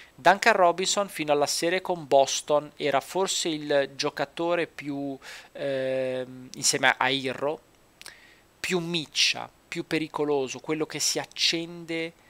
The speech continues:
e mette tre, quattro, cinque canestri di fila, ti mette dieci punti in un amen, ti mette tre triple che ti spezzano la partita. Come le prende Duncan Robinson queste triple? Beh, l'abbiamo visto anche in questa serie coi Lakers,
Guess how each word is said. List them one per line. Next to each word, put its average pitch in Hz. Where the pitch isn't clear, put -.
e 147
mette 147
tre, 143
quattro, -
cinque 156
canestri 143
di 131
fila, 135
ti 131
mette 131
dieci 135
punti 143
in 135
un 131
amen, 127
ti -
mette 135
tre 139
triple 147
che 135
ti 127
spezzano 135
la 131
partita. 127
Come 233
le 185
prende 131
Duncan 127
Robinson 123
queste 127
triple? 120
Beh, -
l'abbiamo 135
visto 135
anche 131
in 131
questa 135
serie 127
coi 127
Lakers, 139